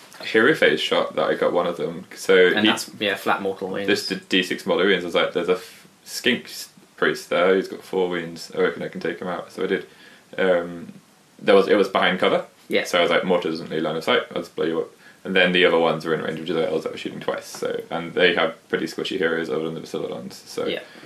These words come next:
Speaker 1: uh, which aren't heroes, but they're still behemoths. So, yeah, that's kind of how that one
Speaker 2: But
Speaker 1: went.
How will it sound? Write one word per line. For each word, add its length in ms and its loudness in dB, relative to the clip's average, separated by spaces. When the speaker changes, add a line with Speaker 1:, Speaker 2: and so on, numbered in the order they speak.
Speaker 1:
uh, 80 -2
which 160 -2
aren't 160 -4
heroes, 260 -2
but 80 -10
they're 80 -10
still 160 -4
behemoths. 380 -8
So, 240 -4
yeah, 260 2
that's 140 -8
kind 120 0
of 60 -4
how 80 2
that 140 0
one 100 -2
Speaker 2:
But 80 4
Speaker 1:
went. 40 0